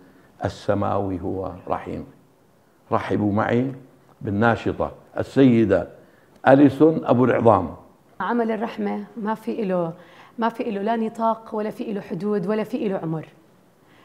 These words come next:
Speaker 2: هو عبارة عن إحساس أو هو عبارة عن شيء بنبع من الداخل، والإنسان بيجي إحساس ليلي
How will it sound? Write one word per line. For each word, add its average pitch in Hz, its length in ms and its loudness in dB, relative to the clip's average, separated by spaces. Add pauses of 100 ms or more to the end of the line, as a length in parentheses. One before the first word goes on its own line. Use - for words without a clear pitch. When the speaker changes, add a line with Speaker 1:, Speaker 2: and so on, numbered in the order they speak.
(440)
Speaker 2:
هو 247 180 -6
عبارة 202 340 2
عن 160 140 -2
إحساس 220 680 -2
أو 208 80 -6
هو 202 220 -6
عبارة 196 420 0
عن 185 320 -2 (300)
شيء - 320 0
بنبع 196 400 0
من 208 140 0
الداخل، 214 680 -2 (320)
والإنسان 214 800 -6
بيجي 202 320 -6
إحساس 190 440 -4 (400)
ليلي 220 420 -2